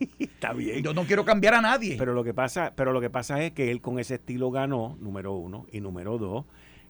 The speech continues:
Speaker 1: él con ese estilo y ante la oposición que hay,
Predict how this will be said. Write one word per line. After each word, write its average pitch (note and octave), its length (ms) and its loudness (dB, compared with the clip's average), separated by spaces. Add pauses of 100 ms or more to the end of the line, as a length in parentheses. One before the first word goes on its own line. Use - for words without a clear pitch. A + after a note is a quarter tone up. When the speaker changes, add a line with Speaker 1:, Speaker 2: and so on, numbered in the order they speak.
(300)
Speaker 1:
él A2 180 -6
con A#2 220 -4
ese A#2 160 -8
estilo C3+ 480 -4
y A2+ 140 -4
ante G#2+ 340 -6
la G#2 120 -4
oposición G#2+ 960 -4
que C#3 260 -2
hay, A3+ 300 -2